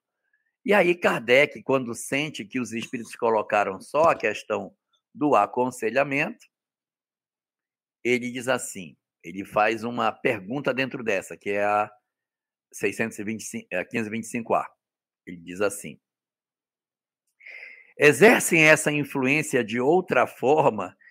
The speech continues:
que não apenas pelos pensamentos que sugerem?" Isto é, eles têm ação direta sobre o cumprimento das coisas? O que Kardec quer? Não, não, não.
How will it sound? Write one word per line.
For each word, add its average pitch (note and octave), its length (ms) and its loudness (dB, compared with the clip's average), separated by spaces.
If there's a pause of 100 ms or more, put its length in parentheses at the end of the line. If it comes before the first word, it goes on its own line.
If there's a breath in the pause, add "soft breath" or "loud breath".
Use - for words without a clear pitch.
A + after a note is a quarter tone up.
(340 soft breath)
que B2+ 120 -4
não D#3+ 180 2
apenas D3+ 500 0
pelos C#3+ 460 2 (160)
pensamentos F3 920 2
que A#2 120 -12
sugerem?" A2 760 2 (520)
Isto - 240 -2
é, B2+ 220 4 (840 soft breath)
eles E3+ 280 0
têm B3 280 4
ação F#3+ 380 2
direta D3+ 580 2
sobre D3+ 300 -2
o D3 100 0
cumprimento D#3 760 -4
das A#2+ 200 0
coisas? D3+ 600 0
O B2 80 -20
que - 140 -20
Kardec D#3+ 520 -4
quer? A2+ 300 -2 (120)
Não, B3+ 200 -4
não, C4 200 -4
não. D3 280 -4